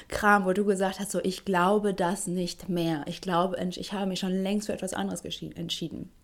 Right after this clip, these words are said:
So, jetzt werde ich hier ganz schön energisch. <clears throat> So, und was wir machen, in, ja, wenn wir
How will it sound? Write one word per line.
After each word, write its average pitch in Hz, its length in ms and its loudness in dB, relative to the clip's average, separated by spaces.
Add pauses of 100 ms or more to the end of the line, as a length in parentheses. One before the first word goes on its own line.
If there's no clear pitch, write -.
(240)
So, - 160 -14
jetzt - 140 -10
werde - 120 -6
ich - 60 -16
hier - 100 -14
ganz 160 140 -6
schön 156 180 -8 (960)
energisch. 196 880 6
<clears throat> - 20 4 (1080)
So, 185 460 6 (160)
und 196 160 0
was 233 240 2
wir 302 100 6
machen, 240 520 0
in, 202 600 -2 (400)
ja, 175 380 0
wenn 180 220 -2
wir 190 280 4